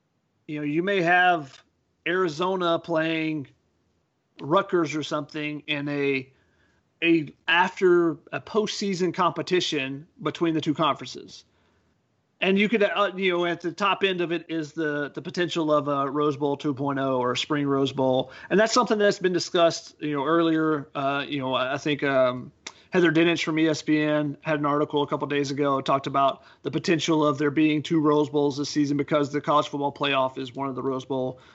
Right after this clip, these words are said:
um, is the Rose Bowl this season. So there's the possibility of ha-, if there's a Memorial Day Rose Bowl,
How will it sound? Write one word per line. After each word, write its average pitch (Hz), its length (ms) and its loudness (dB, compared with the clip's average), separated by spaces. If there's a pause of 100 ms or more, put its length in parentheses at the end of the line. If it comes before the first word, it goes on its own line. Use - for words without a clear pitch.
(160)
um, 135 480 -4
is 156 220 6
the 147 100 4
Rose 143 240 4
Bowl 139 220 -2
this 131 180 -4
season. 131 400 -4
So 127 320 -4 (240)
there's 139 140 -4
the - 60 -6
possibility 160 580 2
of 147 80 0
ha-, 147 260 0 (320)
if - 80 -14
there's 165 180 0
a 175 60 2
Memorial 180 460 4
Day 202 260 2
Rose 190 280 2
Bowl, 214 380 0